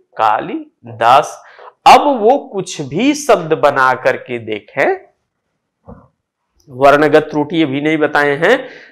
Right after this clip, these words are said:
जब बता लेंगे तभी वर्णगत त्रुटि में भी इसकी हम बात करेंगे आपको कि कैसे यहाँ पर श और श, श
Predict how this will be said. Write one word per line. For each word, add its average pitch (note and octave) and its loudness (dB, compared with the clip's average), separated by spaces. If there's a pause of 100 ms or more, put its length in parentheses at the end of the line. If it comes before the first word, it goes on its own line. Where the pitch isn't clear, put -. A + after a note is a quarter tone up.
(140)
जब C3 2
बता D#3+ 8
लेंगे E3 2
तभी D3+ 2
वर्णगत D3 6
त्रुटि D3 -8
में C#3+ 0
भी D3+ -2
इसकी D3+ -6
हम C3+ -6
बात B2+ 4
करेंगे E3 -4
आपको D3+ 0
कि E3 -8
कैसे B2+ -4
यहाँ B2 -4
पर B2+ -2
श - -10
और B2 0
श, - -14
श A#2+ 0